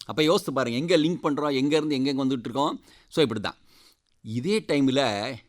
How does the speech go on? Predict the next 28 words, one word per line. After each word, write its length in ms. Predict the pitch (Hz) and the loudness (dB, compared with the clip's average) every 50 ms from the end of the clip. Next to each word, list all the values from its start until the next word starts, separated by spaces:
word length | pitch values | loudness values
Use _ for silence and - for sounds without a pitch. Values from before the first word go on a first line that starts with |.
| _ _ | _ _
இன்னொரு 420 | 107 131 175 214 247 254 240 196 | 0 2 2 6 8 8 8 8
விஷயம் 260 | 170 156 - 151 139 127 | 6 4 2 2 0 -2
நடக்குது. 360 | 113 113 90 98 90 71 - _ _ _ _ _ | -2 -2 -4 -6 -10 -10 -14 _ _ _ _ _
"சரி 240 | - - 117 110 | -6 -6 -4 -4
சார், 300 | 95 - 127 160 170 135 - 87 | -4 -4 -4 -4 -4 -4 -10 -12
எல்லாம் 380 | 85 90 87 95 117 147 143 139 | -14 -12 -10 -4 -2 -2 0 0
உலகத்தெல்லாம் 460 | 135 135 143 147 120 143 139 156 147 | 0 0 0 -2 -4 -2 -2 -2 -2
பேசிக்கிட்டு 320 | 131 147 131 - 131 120 | -2 -4 -4 -6 -8 -8
இருக்க, 80 | 120 120 | -8 -8
தமிழ்நாட்டுல 540 | 92 107 120 151 165 165 131 127 131 123 117 | -4 -2 -2 0 0 0 0 -2 -4 -4 -4
நடக்குதா?" 360 | 110 101 110 110 127 139 104 - - | -6 -6 -4 -4 -2 -2 -4 -4 -8
அப்படின்னா, 420 | 95 95 92 98 139 175 160 107 90 - - - - - - _ | -10 -8 -6 -4 -4 -4 -4 -4 -8 -12 -18 -20 -20 -20 -20 _
ஆமா, 220 | - 82 90 92 90 - | -12 -10 -8 -10 -10 -10
தமிழ்நாட்டிலே 420 | - 92 113 120 123 120 117 143 | -8 -6 -2 -2 -2 -2 0 -2
நடக்குது. 400 | 143 143 135 139 120 123 92 73 - - _ _ _ _ _ _ | -2 0 -2 -2 -4 -6 -10 -10 -14 -20 _ _ _ _ _ _
அதே 300 | - - 90 101 135 160 | -16 -6 -2 0 2 4
ஆண்டு 280 | 160 143 123 117 113 117 | 4 4 2 2 0 0
ஆயிரத்தி 320 | 110 101 110 110 98 101 | -2 -2 -2 -4 -4 -4
தொள்ளாயிரத்தி 40 | 101 | -4
அறுபத்தி 720 | 98 110 127 135 117 - _ 131 120 113 113 104 - - _ _ _ _ | -4 -2 -4 -4 -4 -6 _ -6 -6 -6 -6 -8 -12 -18 _ _ _ _
ஒன்பதுல 640 | 87 117 147 165 160 156 131 127 117 107 104 90 - | -4 -2 0 2 2 2 2 2 -2 -2 -4 -6 -10
ஜனவரி 460 | - 87 95 104 123 147 160 160 151 | -12 -10 -6 -2 0 2 2 2 2
மாதம் 400 | 127 110 101 98 98 110 120 113 - | 0 -2 -4 -4 -4 -6 -6 -6 -6
பதினாலாம் 540 | 95 98 107 131 147 156 151 143 127 110 101 | -6 -4 -2 0 2 2 2 2 0 -2 -2
தேதி 500 | 87 98 104 104 104 110 113 117 - - _ _ _ _ _ _ _ _ | -4 -6 -6 -4 -4 -4 -4 -4 -8 -12 _ _ _ _ _ _ _ _
மெட்ராஸ் 560 | 104 107 113 107 - - - - - - - - | -6 -6 -6 -2 2 6 6 6 6 4 0 -8
பிரசிடென்சியா 500 | 147 139 110 123 127 123 120 104 107 113 | -8 -8 -4 -2 -2 -2 -2 -2 -2 -4
இருந்தது, 540 | 107 104 104 104 101 95 104 107 101 - _ | -4 -2 -4 -6 -4 -4 -4 -4 -4 -6 _